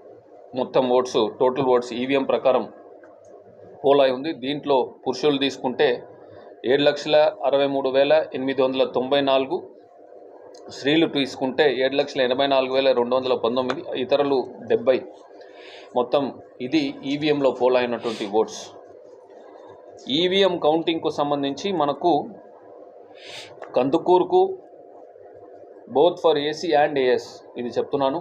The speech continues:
కందుకూరుకు పద్నాలుగు టేబుళ్ళు, ఇరవై రౌండ్లు ఉంటాయి. కావలికి పద్నాలుగు టేబుల్, ఇరవై మూడు రౌండ్లు ఉంటాయి.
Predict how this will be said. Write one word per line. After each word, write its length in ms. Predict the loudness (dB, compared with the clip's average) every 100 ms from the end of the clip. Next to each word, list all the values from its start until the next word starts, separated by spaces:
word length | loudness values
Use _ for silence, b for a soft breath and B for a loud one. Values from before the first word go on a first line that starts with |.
| -2
కందుకూరుకు 500 | -2 0 0 0 0 2
పద్నాలుగు 400 | 2 4 2 0
టేబుళ్ళు, 460 | -4 -4 -4 -6 -8 -10 -20 -20 _ -20 -20 -8 2
ఇరవై 280 | 4 6
రౌండ్లు 320 | 6 4 2 0
ఉంటాయి. 300 | 0 -2 -2 -10 -20 -20 -20 -20 -20 -20 -20 -20 -20 -20 -20 -2
కావలికి 460 | 4 6 4 0 -4
పద్నాలుగు 480 | 0 2 2 0 0
టేబుల్, 400 | -2 0 -2 -4 -4
ఇరవై 260 | 2 4 4
మూడు 280 | 2 2 4
రౌండ్లు 280 | 2 2
ఉంటాయి. 300 | -2 0 -2